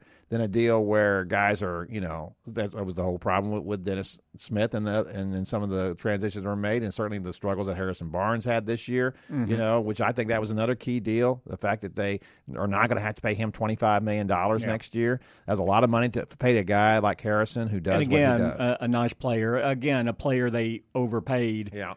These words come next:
Speaker 2: uh, because of where they were at the time and they needed someone. That's why it's not always good to have cap space.
Speaker 1: Oh.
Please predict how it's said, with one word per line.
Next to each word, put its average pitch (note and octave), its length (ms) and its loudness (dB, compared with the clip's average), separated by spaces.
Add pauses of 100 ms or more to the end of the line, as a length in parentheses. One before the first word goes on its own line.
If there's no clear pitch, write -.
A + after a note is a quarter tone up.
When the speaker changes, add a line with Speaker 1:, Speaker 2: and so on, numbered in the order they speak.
(220)
Speaker 2:
uh, A#2+ 200 -4
because A#2+ 360 -2
of G2+ 100 -6
where A#2 180 2
they A2+ 140 0
were A2 240 0
at G#2 80 -4
the A#2 80 -8
time A2 400 -6
and G#2+ 100 -2
they G#2 120 -4
needed G#2+ 360 -4
someone. G2+ 380 -6
That's A#2+ 180 -4
why B2+ 160 2
it's A2 120 -6
not B2 120 0
always A#2 220 0
good A#2+ 180 -2
to A#2 60 -2
have G#2+ 180 -2
cap B2+ 240 -2
space. G#2+ 560 -8
Speaker 1:
Oh. A2 340 6